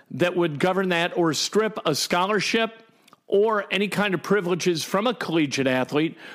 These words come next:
who did monetize their own image and brand. I think that that ought to be the purview of the athlete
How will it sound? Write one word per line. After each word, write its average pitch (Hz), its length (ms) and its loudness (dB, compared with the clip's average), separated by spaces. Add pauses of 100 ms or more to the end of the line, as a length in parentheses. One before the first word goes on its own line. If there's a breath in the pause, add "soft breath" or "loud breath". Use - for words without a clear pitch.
(100 loud breath)
who 202 160 2
did 196 300 0
monetize 147 800 0 (260 loud breath)
their 165 300 2
own 156 200 0
image 139 600 0
and 143 220 0
brand. 127 480 -2 (300 loud breath)
I 190 140 2
think 208 260 0
that 180 180 0
that 202 280 0
ought 180 120 2
to 170 60 -2
be 165 140 2
the 143 100 -2
purview 202 500 0
of 180 80 0
the 143 160 0
athlete 202 600 -2